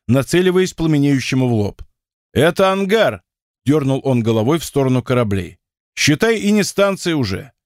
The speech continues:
Пристрелю тебя, затем их!" Новый кивок закрепил за старшим среди слуг почетный второй номер.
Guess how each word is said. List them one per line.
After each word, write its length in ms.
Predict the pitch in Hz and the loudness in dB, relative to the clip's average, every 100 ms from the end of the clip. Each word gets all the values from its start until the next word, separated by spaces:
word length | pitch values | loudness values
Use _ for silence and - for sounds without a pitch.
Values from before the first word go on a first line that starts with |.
| _ _ _ _ _ | _ _ _ _ _
Пристрелю 600 | 131 185 - 208 240 240 | 2 2 2 0 0 -2
тебя, 420 | - 147 156 156 | -2 0 2 2
затем 380 | 135 135 226 208 | 0 0 0 -2
их!" 480 | - 175 160 - _ _ _ _ | -4 -2 -2 -4 _ _ _ _
Новый 300 | 123 160 135 | 0 2 0
кивок 360 | - 127 175 117 | 0 0 2 0
закрепил 460 | 127 147 147 151 | -2 -2 0 0
за 140 | 117 123 | 0 -2
старшим 420 | - 139 - 117 | 0 -2 -2 -6
среди 260 | - 107 | -4 -2
слуг 360 | 104 - 175 - _ _ | -2 0 -2 -4 _ _
почетный 540 | 143 - 147 139 139 | -4 0 -2 0 -4
второй 360 | - 131 113 107 | -2 0 0 0
номер. 380 | 98 92 90 | -2 -4 -10